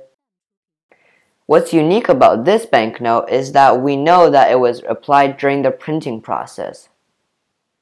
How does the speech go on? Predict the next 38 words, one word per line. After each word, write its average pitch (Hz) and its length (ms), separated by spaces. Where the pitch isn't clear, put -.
The 139 80
Del 139 240
Monte 175 420
note 120 360
will 127 180
be 123 180
auctioned 139 480
off 117 340
on 131 160
January 143 580
the 147 120
twenty-second, 123 840
and 135 120
the - 60
auction 139 500
will 131 120
be 123 200
streamed 127 580
on 123 180
Heritage 156 580
Auctions 127 520
website. 107 580
Their 131 140
current 135 440
bid 151 340
for 120 160
the 117 60
note 123 400
stands 135 380
at 120 280
fifty-seven 147 800
thousand 127 500
and 113 220
five 147 320
hundred 127 420
U 120 180
S 123 200
dollars, 90 560